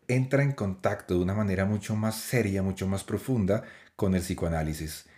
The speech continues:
y debido a la influencia de Otto Potts,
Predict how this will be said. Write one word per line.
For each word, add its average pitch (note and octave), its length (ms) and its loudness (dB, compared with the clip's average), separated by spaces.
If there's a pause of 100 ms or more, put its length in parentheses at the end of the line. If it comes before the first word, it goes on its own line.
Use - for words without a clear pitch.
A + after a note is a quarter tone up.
(280)
y A3 340 2
debido F3 560 4
a A#2+ 80 4
la G#2 80 2
influencia G2+ 800 2
de F#2+ 180 0
Otto G2+ 340 0
Potts, - 420 -2